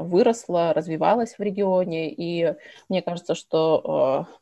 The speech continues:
как раз, э, ну, я вспоминаю себя, вспоминаю свою компанию, свою команду, и понимаю, что именно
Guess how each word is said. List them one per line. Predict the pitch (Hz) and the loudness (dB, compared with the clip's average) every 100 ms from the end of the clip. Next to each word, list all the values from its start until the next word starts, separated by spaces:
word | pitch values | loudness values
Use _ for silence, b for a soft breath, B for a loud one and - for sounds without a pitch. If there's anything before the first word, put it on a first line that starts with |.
| _ - | _ -16
как | 180 | -2
раз, | 190 165 - - | 6 6 4 -10
э, | 147 165 | -8 -2
ну, | 240 | 2
я | 175 160 | 4 2
вспоминаю | - 190 190 165 160 | 0 2 4 6 4
себя, | - 170 190 | 2 0 2
вспоминаю | 294 - 208 196 175 175 | 0 -2 -2 2 2 0
свою | - 160 | 0 -4
компанию, | 202 262 240 214 214 180 | 0 0 4 4 4 -2
свою | - 175 214 | -4 -4 -2
команду, | 220 202 196 196 | -2 0 0 -2
и | 156 | -2
понимаю, | 170 180 190 196 | -4 -4 0 0
что | 196 | 0
именно | 185 180 170 165 165 | -6 -4 -6 -8 -10